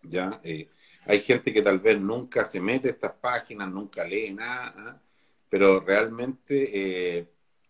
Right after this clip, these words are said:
sí, sí tiene un buen, eh, un buen negocio, un buen modelo de negocio.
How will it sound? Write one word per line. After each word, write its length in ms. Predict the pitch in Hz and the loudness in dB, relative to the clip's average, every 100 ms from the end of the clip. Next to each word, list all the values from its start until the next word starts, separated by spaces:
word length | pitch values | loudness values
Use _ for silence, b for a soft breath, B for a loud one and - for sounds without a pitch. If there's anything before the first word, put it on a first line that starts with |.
| _ | _
sí, 600 | - 120 131 139 143 - | -16 -8 -4 -2 -2 -4
sí 220 | - 120 | -14 -6
tiene 260 | 135 135 131 | 0 0 0
un 120 | 113 | 4
buen, 300 | 113 123 127 | 6 6 2
eh, 600 | 123 113 107 104 98 95 | -4 -2 -2 -2 -2 -4
un 140 | 95 95 | -6 4
buen 220 | 107 110 | 4 6
negocio, 420 | 104 104 117 110 | 2 6 4 4
un 60 | 95 | 2
buen 140 | 107 | 2
modelo 380 | 107 95 104 110 | 4 4 4 4
de 80 | 110 | 2
negocio. 560 | 110 113 107 - 107 | 0 -2 -2 -8 -14